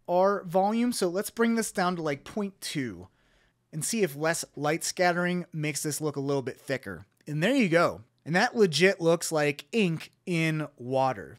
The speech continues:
Maybe we can make this a little bit more dense looking by upping the absorption coefficient there. But this is looking really, really nice. And we don't even have, like, lights in our scene yet. So if we wanted to, you know, add a area light here, go to our four up view,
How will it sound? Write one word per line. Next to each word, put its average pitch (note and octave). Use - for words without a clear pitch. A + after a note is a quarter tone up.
Maybe C#3+
we C#3+
can C#3
make C3+
this C3+
a C3
little C3+
bit A#2+
more D3+
dense D3+
looking E3+
by C3+
upping C#3+
the B2+
absorption D3+
coefficient F3+
there. F3+
But C#3
this G#3+
is A3+
looking D#3+
really, F#3
really C#3+
nice. A#2
And D3+
we G3+
don't A#3+
even F3
have, D#3
like, A2
lights F#3
in G3+
our F#3
scene F#3+
yet. F3+
So D3
if C#3
we D3+
wanted D3
to, B2+
you A2+
know, -
add C#3
a B2
area F3+
light F3
here, F3+
go -
to A2
our G2
four F#3
up C#3+
view, D#3